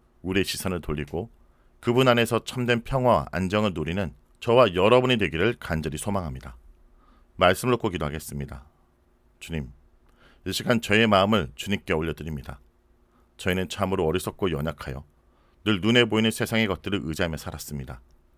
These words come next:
두루와 같이 우리 힘과 지혜로 견고한 요새를 쌓고 그것이 영원히 우리를 지켜줄 거라고 착각했습니다. 명예와 부와 권력이라는 모래성을 쌓으며 그 안에서 참된 평안을 찾으려고 몸부림쳤던 저희를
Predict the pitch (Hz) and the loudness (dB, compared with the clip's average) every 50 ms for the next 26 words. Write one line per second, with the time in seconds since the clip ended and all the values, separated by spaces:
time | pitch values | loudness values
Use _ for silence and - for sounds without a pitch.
0 | _ _ _ _ _ _ _ _ - 101 104 107 110 107 98 101 95 - - - | _ _ _ _ _ _ _ _ -2 0 4 4 6 6 4 2 0 -2 -2 -2
1 | 98 92 85 - 80 90 90 107 - 120 117 110 101 82 78 69 62 58 - _ | -2 -2 -2 -2 -4 -2 -2 -2 -2 0 0 0 0 0 -2 -4 -6 -8 -14 _
2 | _ - - - - 90 85 95 92 - - - 85 82 82 92 98 95 85 78 | _ -14 -10 -4 -2 -2 0 0 -2 -4 -4 -6 -4 -2 0 0 0 0 0 -2
3 | 76 73 - 80 76 78 - 78 73 - - - 73 71 - _ _ _ _ _ | -4 -6 -6 -8 -10 -10 -10 -10 -12 -12 -10 -10 -10 -10 -12 _ _ _ _ _
4 | _ _ _ _ _ _ - - 101 - 127 117 110 98 104 110 117 110 90 80 | _ _ _ _ _ _ -6 -4 -4 -2 2 2 2 4 4 2 2 0 0 0
5 | 92 101 107 95 - - - - 113 101 98 95 - 85 78 76 71 71 - - | 0 0 0 -2 -2 -4 -2 -2 -2 0 -2 -4 -6 -4 -4 -4 -4 -6 -10 -12
6 | - - 73 - - - - - 73 67 62 60 60 - _ _ _ _ _ _ | -16 -18 -18 -16 -16 -12 -10 -8 -8 -8 -8 -10 -14 -16 _ _ _ _ _ _
7 | _ _ _ _ _ _ - 90 90 92 90 80 69 64 60 - _ _ _ _ | _ _ _ _ _ _ -4 -4 -2 -2 -2 -4 -4 -6 -10 -14 _ _ _ _
8 | _ _ _ _ - - 92 87 80 73 60 - - _ _ - - 90 90 101 | _ _ _ _ -8 -4 -2 -2 -2 -2 -4 -8 -14 _ _ -6 -4 0 2 2
9 | 95 92 90 87 98 104 87 71 69 82 90 101 95 - 98 90 92 85 - - | 2 2 2 2 2 2 0 -2 -2 -2 0 0 0 0 -2 -4 -4 -4 -4 -4
10 | 71 62 60 65 76 - - _ _ _ _ _ _ _ _ _ _ _ - - | -6 -6 -6 -8 -10 -12 -12 _ _ _ _ _ _ _ _ _ _ _ -2 0
11 | 107 104 107 - - 110 98 - - - - 120 113 117 117 113 - - 117 113 | 2 2 2 2 4 2 2 0 -2 -8 -6 -2 2 2 2 0 0 -2 -2 0
12 | 113 104 - - 117 98 104 95 85 69 - - _ _ _ _ - 82 85 80 | 0 -2 -2 -4 -8 -6 -4 -2 -4 -4 -4 -10 _ _ _ _ -6 -4 -4 -4
13 | 78 85 87 87 80 98 95 90 - 82 73 _ - 87 85 78 - 65 65 69 | -2 -4 -4 -2 -2 -4 -4 -4 -6 -10 -12 _ -6 -6 -6 -6 -8 -12 -10 -10
14 | 90 82 | -10 -10